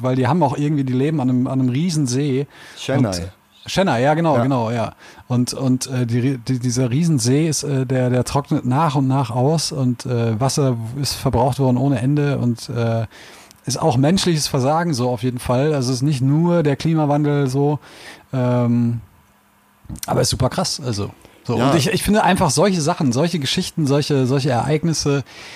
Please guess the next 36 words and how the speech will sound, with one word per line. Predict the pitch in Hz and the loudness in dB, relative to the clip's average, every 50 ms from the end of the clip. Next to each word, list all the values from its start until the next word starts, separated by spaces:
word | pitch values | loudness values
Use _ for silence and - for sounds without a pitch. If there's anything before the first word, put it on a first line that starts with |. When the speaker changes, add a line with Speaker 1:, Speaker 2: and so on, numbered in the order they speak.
| - - _ | -20 -10 _
Speaker 1:
zeigen | - 135 135 139 139 147 | 0 2 2 2 2 0
einfach, | - 127 131 123 - 131 127 123 - - - - - | -2 -2 -2 0 0 0 0 0 -2 -8 -14 -6 -4
äh, | 117 117 117 117 117 117 120 | -2 0 0 0 0 -2 -2
es | - 123 120 - | -4 -4 -6 -4
ist, | - 135 - - - - - - - - - - - | -4 -4 -2 -2 -2 -2 -2 -2 -4 -4 -6 -8 -6
was | - 113 - | -6 -4 -2
soll | 139 127 | 0 2
man | 120 117 | 2 2
machen? | 127 123 - 98 87 - - | 0 -2 -4 -6 -8 -6 -4
Speaker 2:
Ja, | - 110 | -2 -2
vor | 110 - 120 | 0 2 2
allem | 120 131 | 2 2
das | 127 113 | 0 0
Erschreckende | 98 101 - 127 123 - - 151 151 | -2 -2 0 -2 -2 0 0 0 0
ist, | 143 - | 0 -2
das | 135 127 | -2 -2
ist | 135 139 - | -2 -2 0
ja | - 113 104 | 0 0 0
wahrscheinlich | 107 107 - 107 113 127 135 | 0 0 0 2 2 2 2
erst | 135 131 - - | 2 0 0 -2
der | - - | -2 -2
Anfang, | - - - - 85 80 - | -2 -2 -2 -4 -2 -2 -2
ne? | 92 110 131 123 - - _ _ _ _ | 0 -2 -2 -2 -6 -14 _ _ _ _
So, | - - 101 95 92 90 - | -8 -4 -2 -2 -2 -2 -2
also | - 101 95 104 104 101 101 95 | -4 -4 -2 0 0 0 0 0
wohin | 110 123 127 127 131 123 | 2 2 4 4 4 2
geht | 127 143 | 2 2
das | 135 127 - | 0 0 0
noch | - 113 104 | -2 -2 0
weiter? | 113 123 139 151 - 110 95 | 2 2 2 2 0 0 0
Speaker 1:
Genau. | - - - 95 90 | 2 2 2 0 0
Speaker 2:
So, | 87 | 0
ne? | 92 107 117 - | 0 -2 -2 -2
Also, | - - 104 104 107 104 104 101 104 104 - - - | -2 -2 0 0 2 2 0 0 -2 -6 -10 -14 -8
Speaker 1:
Ja. | - | -2
Speaker 2:
oder | 95 104 104 98 | 0 2 2 0